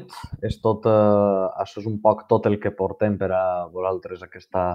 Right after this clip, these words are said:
aquesta setmana, un resumenet així de les coses més que mos han paregut més destacables durant, durant este mes de, d'octubre.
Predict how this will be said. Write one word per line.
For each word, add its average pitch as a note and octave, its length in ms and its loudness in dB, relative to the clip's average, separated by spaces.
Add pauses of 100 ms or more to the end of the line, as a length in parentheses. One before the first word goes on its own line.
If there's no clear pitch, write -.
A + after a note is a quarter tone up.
aquesta - 260 -12
setmana, C3+ 400 2
un A2 160 0
resumenet F#2+ 480 -4
així F#2+ 240 -10
de F#2 160 -4
les F2+ 160 -2
coses G2 320 6
més G#2 160 -6
que G2+ 80 0
mos G2+ 220 -2
han G2+ 100 -2
paregut G#2 280 4
més C#3+ 200 4
destacables A#2 580 6
durant, G2 460 2 (640)
durant G2+ 320 2
este G#2 260 2
mes G2 220 0
de, F#2 640 2
d'octubre. A#2+ 540 4